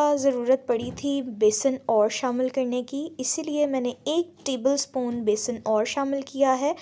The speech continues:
और इसकी शेप कुछ इस तरह से आनी चाहिए कि बहुत ज़्यादा बेसन भी ना हो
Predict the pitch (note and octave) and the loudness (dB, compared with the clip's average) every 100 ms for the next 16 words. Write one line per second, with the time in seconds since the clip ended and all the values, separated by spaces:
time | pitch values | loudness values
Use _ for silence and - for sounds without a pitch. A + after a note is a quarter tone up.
0 | - - _ A#3+ A#3 A#3 A#3+ - C4 - | -12 -20 _ 0 2 2 0 -2 -4 -4
1 | C#4 C4+ - A#3+ B3 - C#4 - B3+ - | -4 -4 0 0 0 -2 -4 -2 -4 -4
2 | C4+ C4+ D#4+ D#4 E4+ D4+ C#4+ C#4+ D4+ D4 | -6 -4 -4 -2 -2 -2 -4 -2 0 2
3 | C#4+ D#4 - - - - C4+ A3 B3 C#4 | 2 0 -2 -14 -20 -6 -4 -2 2 2
4 | A#3+ A#3+ G#3+ A#3+ C4+ C4+ C4+ C#4+ C#4 C#4 | 4 2 2 0 2 2 0 -2 -2 -2
5 | C#4 C#4 C#4+ | -2 2 2